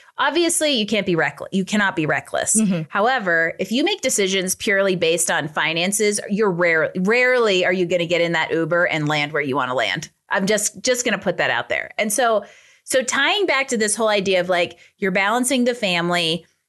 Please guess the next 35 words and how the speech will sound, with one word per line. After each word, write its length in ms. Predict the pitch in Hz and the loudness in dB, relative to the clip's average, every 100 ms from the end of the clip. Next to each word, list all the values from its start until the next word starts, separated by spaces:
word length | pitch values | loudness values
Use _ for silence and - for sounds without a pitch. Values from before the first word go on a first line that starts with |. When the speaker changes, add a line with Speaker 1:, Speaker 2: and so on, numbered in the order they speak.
| _ _ | _ _
Speaker 1:
uh, 300 | - 180 170 165 | -2 0 2 2
you 280 | 202 226 | 2 2
are 480 | 165 202 190 190 175 180 | 2 2 2 2 0 0
navigating 800 | 196 196 220 214 208 208 208 202 | 0 0 0 0 0 2 0 2
this, 340 | 190 185 - - | 2 2 -2 -2
you 200 | 190 180 | 0 2
know, 260 | 165 160 | 2 0
corner 440 | - - 233 233 226 | -2 -2 2 4 2
office 800 | 190 190 202 185 180 - - - | 2 0 2 2 4 2 0 0
Speaker 2:
Yeah. 160 | 202 185 | 2 2
Speaker 1:
with 220 | 170 170 | 2 0
the 80 | 180 | -6
cattiness 960 | 165 240 208 202 196 185 180 180 - - | -2 0 0 0 2 2 2 0 0 0
and 260 | 180 175 | 2 2
all 200 | 156 190 | 2 2
that 160 | 202 151 | 0 0
kind 140 | 202 | -2
of 60 | 180 | 0
stuff. 240 | 196 175 - - _ _ | 0 -2 -6 -20 _ _
What 280 | 277 453 - | 0 0 2
lessons 680 | 226 220 - 165 147 156 - | 0 2 2 0 2 -2 -2
came 240 | - 208 | 0 0
out 200 | 156 180 | 2 2
of 80 | 180 | 2
that 180 | 180 165 | 2 0
experience 680 | 147 - 170 160 185 196 - | 0 -2 0 2 2 0 0
that 260 | 180 - | 0 0
inform 540 | 170 170 202 185 175 160 | -2 -2 0 2 0 0
what 180 | 175 147 | 0 2
you're 100 | 175 | 0
doing 300 | 170 170 160 | 0 0 0
with 180 | 151 151 | -2 -2
Upgrading 400 | 160 - 160 147 | -6 -2 -2 0
Women 280 | 147 143 127 | -2 0 -2
today? 400 | 151 110 92 | -2 -2 -4